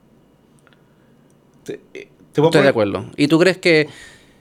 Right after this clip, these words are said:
Speaker 2: tú crees que mi mensaje, que has escuchado algunos de mis episodios, tú y yo hemos hablado varias veces, mi mensaje, piens-, eh, eh, eh, lo que estoy,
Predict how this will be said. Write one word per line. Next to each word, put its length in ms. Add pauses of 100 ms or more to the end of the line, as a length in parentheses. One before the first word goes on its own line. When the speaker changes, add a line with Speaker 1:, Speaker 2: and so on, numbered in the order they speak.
(720)
Speaker 2:
tú 140
crees 240
que 120
mi 140
mensaje, 640
que 100
has 40
escuchado 320
algunos 280
de 80
mis 100
episodios, 360
tú 100
y 40
yo 180
hemos 200
hablado 240
varias 240
veces, 440 (140)
mi 180
mensaje, 840 (1400)
piens-, 400
eh, 80
eh, 640
eh, 320
lo 220
que 80
estoy, 320